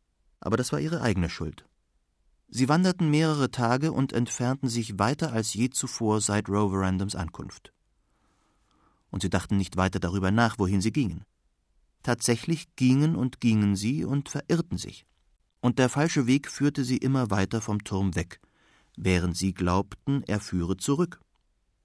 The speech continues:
Der Mondhund sagte, er hätte die gesamte weiße Seite des Mondes durchstreift und kenne sie wie im Schlaf. Er neigte sehr zu Übertreibungen. Doch schließlich musste er zugeben, dass ihm die Landschaft ein bisschen sonderbar vorkam.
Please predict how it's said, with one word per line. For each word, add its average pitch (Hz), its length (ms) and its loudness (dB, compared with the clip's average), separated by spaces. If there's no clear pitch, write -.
Der 92 100 2
Mondhund 104 520 4
sagte, 120 420 -2
er 90 180 2
hätte 92 200 0
die 95 120 -2
gesamte 107 480 0
weiße 104 340 0
Seite 101 320 0
des 101 180 -2
Mondes 107 360 0
durchstreift 117 560 -2
und 110 160 -2
kenne 120 220 4
sie 104 140 0
wie 131 120 4
im 135 120 2
Schlaf. 98 400 -2
Er 110 140 -6
neigte 98 400 -6
sehr 90 280 -4
zu - 120 -10
Übertreibungen. 85 720 -6
Doch 113 140 -6
schließlich 143 380 0
musste 139 320 2
er 107 120 -2
zugeben, 117 600 0
dass 110 200 0
ihm 110 220 0
die 98 80 0
Landschaft 92 640 -2
ein 110 180 -4
bisschen 120 560 -6
sonderbar 85 600 -2
vorkam. - 640 -14